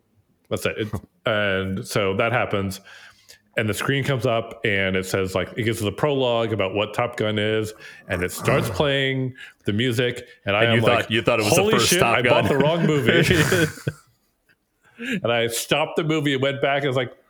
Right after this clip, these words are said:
Speaker 1: "No, no, I'm watching the right movie. Let me, let me go."
Speaker 2: Well, the way you know it's not the wrong movie is it, it, it was,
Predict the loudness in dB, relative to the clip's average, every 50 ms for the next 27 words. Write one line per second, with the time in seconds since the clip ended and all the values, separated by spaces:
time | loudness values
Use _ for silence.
0 | _ -4 -2 0 0 0 0 0 0 0 0 0 0 0 -2 -2 -2 0 0 0
1 | -2 -2 -2 -4 -4 -4 -4 -2 -2 -2 -2 -2 -4 -4 -4 -4 -4 -4 -4 -4
2 | -6 -6 -8 -10 -10 -6 -4 -4 -2 -2 -2 -2 -2 -2 -2 -2 -2 -2 -2 -2
3 | -2 -2 -4 -6 -6 -6 -4 -2 -2 0 0 0 0 -2 -2 -4 -8 -14 -20 -20
4 | _ -6 -4 -2 -2 0 0 -2 -2 -2 -2 -2 -2 -2 -2 -2 -2 -2 -2 -4
5 | -4 -2 -4 -6 -6 -6 -4 -4 -4 -4